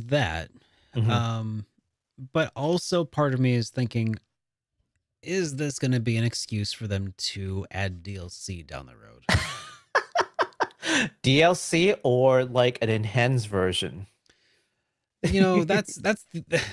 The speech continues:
Speaker 1: <laughs> that's, that's the four D chess play, right? Is to put out
Speaker 2: <laughs>
Speaker 1: Persona three Reload,
Speaker 2: Uh,
Speaker 1: and then in two years, Persona three Reloaded,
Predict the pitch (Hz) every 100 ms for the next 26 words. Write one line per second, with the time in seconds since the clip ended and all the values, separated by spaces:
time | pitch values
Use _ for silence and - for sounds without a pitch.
0 | 101 147 143 165 - - 160 - 139 -
1 | 127 107 95 - 87 - - 90 78 85
2 | 87 - 104 98 - 120 110 - 151 143
3 | 143 - _ _ _ - 151 - 170 156
4 | - - 143 139 135 131 123 - _ -
5 | 117 135 139 127 127 113 107 104 101 -
6 | - - 156 147 139 139 139 131 131 139
7 | 127 117 - 160 160 135 139 131 113 107
8 | - - - _ _ _ 156 147 - 151
9 | 139 - 143 139 131 113 _ _ 113 117
10 | 143 147 135 139 147 147 147 139 135 131
11 | 123 117 113 101